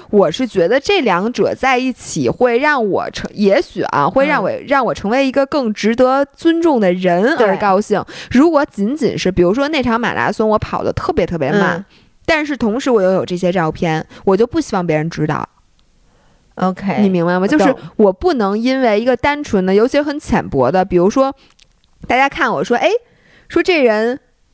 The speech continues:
Speaker 1: 长得还行，就这种关注我不喜欢。或者说，哎，这人这衣服好看，
Speaker 2: 嗯。
Speaker 1: 这种关注我不喜欢。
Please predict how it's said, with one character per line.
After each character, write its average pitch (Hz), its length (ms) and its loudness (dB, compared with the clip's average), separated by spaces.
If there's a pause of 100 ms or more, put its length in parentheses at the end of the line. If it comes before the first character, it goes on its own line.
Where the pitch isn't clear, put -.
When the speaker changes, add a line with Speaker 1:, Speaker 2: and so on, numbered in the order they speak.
(360)
Speaker 1:
长 165 240 0
得 151 120 0
还 220 180 2
行， 185 380 -2
就 294 100 0
这 392 160 4
种 202 160 0
关 185 160 0
注 185 100 0
我 151 80 2
不 - 160 -2
喜 - 220 -2
欢。 - 180 -4 (540)
或 285 160 0
者 269 60 2
说， 302 40 2
哎， 311 120 -2
这 349 120 -2
人 311 120 -2
这 320 80 0
衣 302 180 2
服 311 140 -2
好 262 200 -2
看， 202 240 0
Speaker 2:
嗯。 - 40 -2
Speaker 1:
这 233 80 -4
种 233 180 0
关 185 160 0
注 185 80 0
我 151 80 2
不 - 100 -8
喜 - 200 -4
欢。 - 200 -2